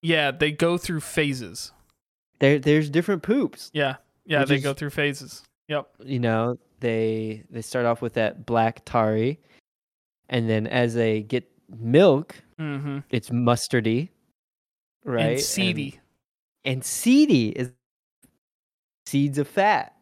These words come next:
Speaker 1: Yeah.
Speaker 2: in, in their poop, and it stinks. It's a very, like,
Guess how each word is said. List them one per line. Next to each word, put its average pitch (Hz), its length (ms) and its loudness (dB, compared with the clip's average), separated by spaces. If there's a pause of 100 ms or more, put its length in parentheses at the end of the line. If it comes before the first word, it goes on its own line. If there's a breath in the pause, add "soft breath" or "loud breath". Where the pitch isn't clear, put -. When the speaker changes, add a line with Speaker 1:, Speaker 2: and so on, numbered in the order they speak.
(140)
Speaker 1:
Yeah. 139 200 -4
Speaker 2:
in, 131 300 -4
in 127 140 -8
their 131 120 -2 (120)
poop, 220 220 -4
and 123 140 -2
it 120 80 -6
stinks. - 600 -6 (560)
It's 120 200 -6
a 123 320 4
very, 131 600 2
like, 123 300 -2